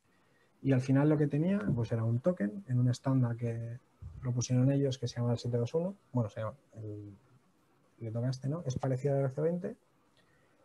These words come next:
Tienes tu nombre, tu símbolo, tu total supply y tu balance de cada uno.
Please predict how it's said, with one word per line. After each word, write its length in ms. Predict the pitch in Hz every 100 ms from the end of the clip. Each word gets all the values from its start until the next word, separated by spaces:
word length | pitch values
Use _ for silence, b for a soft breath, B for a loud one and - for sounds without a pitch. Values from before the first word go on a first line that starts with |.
| b _ _ _
Tienes 240 | 127 120
tu 100 | -
nombre, 540 | 127 143 151 156 165 165
tu 260 | - 120
símbolo, 540 | 117 135 135 135 139 135
tu 120 | 127
total 280 | 113 117 113
supply 640 | 113 113 127 131 127 127
y 140 | 123 110
tu 180 | 110 107
balance 400 | 107 113 120 117
de 100 | 117
cada 200 | 120 127
uno. 240 | 156 196